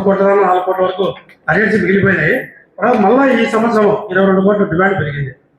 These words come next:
అంటే దాదాపు ఇరవై ఐదు కోట్ల డిమాండ్ ఉంది. ఈ ఇరవై ఐదు కోట్లలో మనం కనీసము ఇది జూన్ ఆఖరు, ఈ టైం కనీసం అంటే థర్టీ, థర్టీ ఫైవ్ పర్సెంట్ మనం వసూలు చేసుకోవాల్సి ఉంది. కానీ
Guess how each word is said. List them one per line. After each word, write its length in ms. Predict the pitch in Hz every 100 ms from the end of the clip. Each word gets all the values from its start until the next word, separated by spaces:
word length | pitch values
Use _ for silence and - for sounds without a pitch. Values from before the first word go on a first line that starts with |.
| _ _
అంటే 120 | 185 190
దాదాపు 300 | 180 202 220 190 196 175
ఇరవై 180 | 175 180 180
ఐదు 100 | 175
కోట్ల 160 | 170 165 156
డిమాండ్ 220 | 180 196
ఉంది. 100 | - - _ _ _ _ _ - 180
ఈ 60 | 196
ఇరవై 160 | 220 247
ఐదు 100 | 247
కోట్లలో 260 | 240 247 220
మనం 120 | 208 208
కనీసము 480 | - 226 233 226 233 233 - - - _ _ 185
ఇది 100 | 180 -
జూన్ 160 | 233 202
ఆఖరు, 240 | 208 170 135 - - - 190
ఈ 40 | 214
టైం 180 | 208 220 - 214
కనీసం 320 | 202 226 214
అంటే 160 | 214 226 196 196 - - - 185
థర్టీ, 220 | 196 262 262
థర్టీ 160 | 202 202
ఫైవ్ 120 | 202
పర్సెంట్ 240 | 208 226 208
మనం 100 | 175
వసూలు 200 | 160 190
చేసుకోవాల్సి 320 | 196 196 175 165
ఉంది. 140 | 180 240
కానీ 260 | 180 226